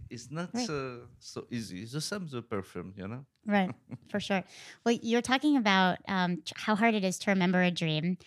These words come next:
Speaker 2: And I saw an interview that you did where you said you spray perfume before bed so that you hope that it comes to you in your dreams.
Speaker 1: <laughs>
Speaker 2: Do you dream in perfume?
Speaker 1: When I dream in perfume,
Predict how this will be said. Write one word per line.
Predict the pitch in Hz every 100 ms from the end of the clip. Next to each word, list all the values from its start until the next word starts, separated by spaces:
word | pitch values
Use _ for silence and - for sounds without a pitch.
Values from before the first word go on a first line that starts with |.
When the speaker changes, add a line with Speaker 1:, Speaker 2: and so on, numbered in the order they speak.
| - -
Speaker 2:
And | 202
I | 202
saw | 202 247 285
an | 294
interview | 220 233 - 220 185 180
that | 170
you | 185
did | 170 170 165
where | 175
you | 180 196 226
said | - 202 185 180 190 - _ _ -
you | 202 208 208 208
spray | - 247 294
perfume | 302 302 - 240 240
before | 220 208 196
bed | 180 156 147 190 - _ _ _ -
so | 233
that | 220 202
you | 220
hope | 214 262 269
that | 233
it | 214 -
comes | 233 220 220 -
to | -
you | 202 185
in | 185 185
your | 170
dreams. | 151 175 165 165 170 - - -
Speaker 1:
<laughs> | _ -
Speaker 2:
Do |
you | 247 320
dream | 240 262 285
in | 277 269
perfume? | 277 262 214 214 262 392 - _ _ _ _ _ _ _ _ _ _ _ _ _
Speaker 1:
When | 135 180 185
I | 180
dream | 151 175 214 233
in | 208
perfume, | - 175 160 - 117 127 165